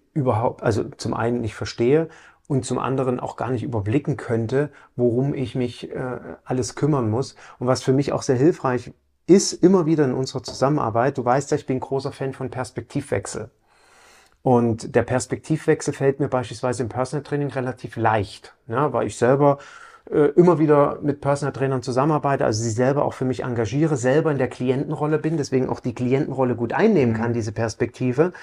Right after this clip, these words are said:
Speaker 2: Ja.
Speaker 1: Ähm, aber hier war es für mich sehr wichtig, dass du aus der Brille quasi eines suchenden Trainers oder vielmehr,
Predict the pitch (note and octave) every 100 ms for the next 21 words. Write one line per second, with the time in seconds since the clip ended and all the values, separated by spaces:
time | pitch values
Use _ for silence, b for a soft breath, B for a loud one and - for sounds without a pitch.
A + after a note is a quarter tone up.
0 | B A#2 A2+ B B B - C#3+ C3+ C#3
1 | - C3+ D#3 - - F3 D#3 D3 - C3
2 | E3+ E3+ D#3+ C3+ D#3+ - F3 - b b
3 | b D3 - - D#3 D#3 E3 E3+ C#3+ C3
4 | - C3 A2+ - A#2 C#3 F#3+ F#3 - D3
5 | D3 C#3 C#3 B2+ B2 - D3 F#3+ F#3 F#3+
6 | D#3+ D3+ - - C3 D#3+ F#3+ G#3+ A#3 -
7 | B B B B - D#3+ G#3 G3+ F3+ -
8 | E3+ E3+ E3 E3